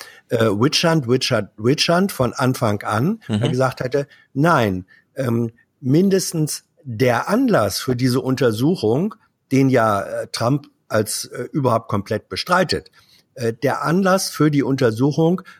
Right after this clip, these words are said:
Speaker 1: war offenbar berechtigt, weil es gab ja die russischen Versuche, hat, äh,
Speaker 2: Mhm.
Speaker 1: der, der Beeinflussung,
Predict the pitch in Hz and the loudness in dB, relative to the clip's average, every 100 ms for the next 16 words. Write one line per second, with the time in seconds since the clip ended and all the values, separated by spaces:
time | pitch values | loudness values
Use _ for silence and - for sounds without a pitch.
0 | _ 98 120 139 156 _ - 123 131 113 | _ -2 2 2 -2 _ -4 -2 0 2
1 | 110 101 98 135 - 165 185 - 90 90 | 2 2 2 0 0 0 -2 -4 -12 -2
2 | 110 131 170 185 - - 95 - - 165 | 2 4 2 0 -6 -4 -4 -4 -2 -2
3 | 214 - 107 98 104 95 107 104 95 101 | 0 2 2 2 0 2 0 0 -4 -4
4 | - 107 98 120 160 208 - _ _ 90 | 0 0 0 -2 0 -2 -4 _ _ -8
5 | - 87 117 95 98 98 120 107 107 107 | -8 -8 -4 0 2 4 4 4 2 -2
6 | 107 104 _ 113 104 104 - 107 101 98 | -10 -16 _ -18 -10 -10 0 2 2 2
7 | 98 90 92 107 - 139 190 208 | 0 2 0 0 0 2 2 0